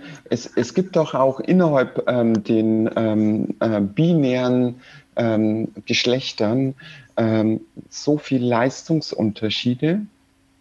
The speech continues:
ja, dass es da, ähm, gerade im Amateurfußballverein, finde ich, jetzt nicht so massiv drauf ankommt, ob jemand, äh,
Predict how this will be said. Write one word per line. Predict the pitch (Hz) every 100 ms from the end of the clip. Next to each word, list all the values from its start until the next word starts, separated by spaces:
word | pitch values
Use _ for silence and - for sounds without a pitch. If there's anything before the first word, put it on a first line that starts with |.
| -
ja, | 113 151 165 - - - _ _
dass | 131 120
es | 131 -
da, | 135 151 160 - -
ähm, | 131 127 123 -
gerade | 120 131 131
im | 120
Amateurfußballverein, | 113 117 117 127 156 156 - 135 - - 120 123 123 123 117 127 151 147
finde | - 131 135
ich, | 135 131 - - - -
jetzt | 117 113 - - _ _ -
nicht | 123 135 135 131 -
so | - - 139 135 -
massiv | 117 113 113 143 139 -
drauf | - 113 107 -
ankommt, | 123 131 - 127 123
ob | 87 98
jemand, | - 110 107 107 - -
äh, | 107 104